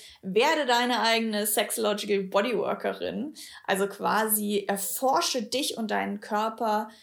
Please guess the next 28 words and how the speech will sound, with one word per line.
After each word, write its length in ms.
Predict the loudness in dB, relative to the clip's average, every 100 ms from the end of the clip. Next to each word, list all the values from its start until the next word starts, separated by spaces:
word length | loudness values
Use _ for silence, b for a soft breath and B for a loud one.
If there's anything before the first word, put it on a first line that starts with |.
| B
finde 420 | -2 0 2 0
raus, 420 | 2 2 2 -2 -2
was 260 | -2 -2
dir 180 | -6 -6
hilft, 560 | -2 -2 -2 -4 -6 -2
was 360 | 0 0 -6 b b b
du 120 | 0
magst, 640 | 2 2 2 0 -2 -4 b b b
welche 220 | 0 0
Bedürfnisse 540 | -4 0 0 0 -4
du 160 | -4 -2
hast 340 | 0 0 -2
und 320 | -4 -4 -6 -4
wo 480 | -2 2 4 2 B B
du 100 | -4
dich 200 | -4 -2
nicht 200 | -2 0
wohlfühlst. 600 | 0 -2 -6 -8 -8 -2
Welche 420 | 0 0 -2 -2
Grenzen 480 | -2 -2 0 -2 -4
hast 300 | -8 -8 -8
du? 240 | -8 -10 B B B
Was 280 | 0 2 0
führt 420 | -2 0 -2 -2
eher 320 | 0 2 2
genau 500 | 2 0 0 0 0
zum 320 | 0 -2 -2
Gegenteiligen? 1000 | 0 0 -2 -4 -4 -6 -8 -12 -16 -16